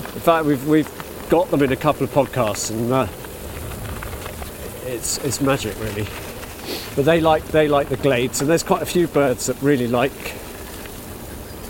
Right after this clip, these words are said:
that, that like a bit of openness.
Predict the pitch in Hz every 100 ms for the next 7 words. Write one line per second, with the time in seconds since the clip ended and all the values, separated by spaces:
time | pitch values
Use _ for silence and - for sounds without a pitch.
0 | - - - - - 139 - 131 135 -
1 | 143 139 127 117 131 127 131 127 113 104
2 | 104 -